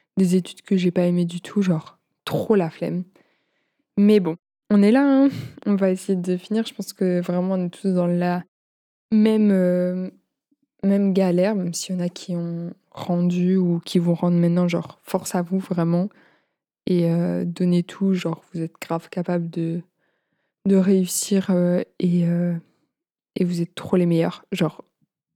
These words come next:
vous allez tous réussir, c'est sûr. Mais c'est stressant. C'est, euh,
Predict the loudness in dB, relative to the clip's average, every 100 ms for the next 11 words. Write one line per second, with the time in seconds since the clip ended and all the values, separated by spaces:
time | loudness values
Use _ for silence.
0 | _ _ -6 -4 -4 -6 -16 -10 -6 -6
1 | -6 -12 -12 -16 -12 -10 -6 -2 -2 -4
2 | -20 _ _ _ _ _ _ _ _ 2
3 | 6 6 4 -4 -16 _ _ _ _ _
4 | _ _ _ _ _ _ _ _ _ _
5 | _ _ _ _ _ -10 -10 -8 -2 0
6 | 0 -2 -4 -8 _ _ _ _ _ _
7 | _ _ _ _ _ _ _ _ _ _
8 | -12 -4 2 4 4 2 0 -2